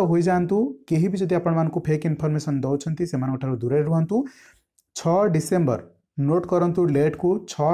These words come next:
ଡିସେମ୍ବର ଏନ୍ ଆର୍ ଟି ଏସ୍ ଏକ୍ଜାମିନେସନ୍ ହେଉଅଛି। ତ ଏହି ସବୁକୁ ନେଇକି କୌଣସି ଫେକ୍ ନ୍ୟୁଜ୍ରେ ଯାଆନ୍ତୁ ନାହିଁ, ପଢ଼ାପଢ଼ି ଉପରେ ଧ୍ୟାନ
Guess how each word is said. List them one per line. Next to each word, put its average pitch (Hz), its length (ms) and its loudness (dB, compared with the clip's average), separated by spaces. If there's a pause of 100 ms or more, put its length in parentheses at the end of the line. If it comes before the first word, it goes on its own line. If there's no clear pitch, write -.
(140)
ଡିସେମ୍ବର 135 480 0 (420)
ଏନ୍ 143 180 0
ଆର୍ 170 120 0
ଟି 170 80 2
ଏସ୍ 175 200 0
ଏକ୍ଜାମିନେସନ୍ 123 640 -2
ହେଉଅଛି। 120 380 -2 (560)
ତ 165 80 0
ଏହି 185 160 4
ସବୁକୁ 196 300 0
ନେଇକି 185 280 0 (140)
କୌଣସି 175 400 0 (100)
ଫେକ୍ 165 180 0
ନ୍ୟୁଜ୍ରେ 156 380 0 (180)
ଯାଆନ୍ତୁ 135 300 -2
ନାହିଁ, 170 240 2 (480)
ପଢ଼ାପଢ଼ି 151 380 0
ଉପରେ 151 220 0
ଧ୍ୟାନ 131 200 0